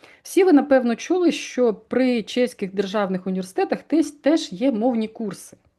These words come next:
Вони без кураторів, вони без профілю, а, але вони просто мовні курси. От такі, е, організації, як Міжнародний союз молоді, вони беруть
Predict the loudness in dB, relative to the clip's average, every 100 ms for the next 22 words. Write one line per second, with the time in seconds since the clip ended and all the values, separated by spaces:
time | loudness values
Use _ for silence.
0 | _ _ _ _ _ -6 2 6 6 6
1 | 4 4 -2 -2 0 0 -2 -2 -2 -4
2 | -4 -2 -2 -4 -4 -6 -6 -12 -8 -6
3 | -6 -8 -4 0 0 0 _ _ _ -6
4 | -4 2 4 6 4 4 0 0 -4 -4
5 | -6 -8 -8 -12 -12 -14 -16 -14 -12 -8
6 | -8 -4 2 4 6 4 2 0 0 -2
7 | -4 -6 -10 _ _ _ -8 -6 -4 0
8 | 0 -2 -8 -10 -8 -6 -6 -8 -10 -10
9 | -12 -8 -6 -2 -4 -4 -8 -6 -6 -6
10 | -8 -8 -8 -10 -18 -16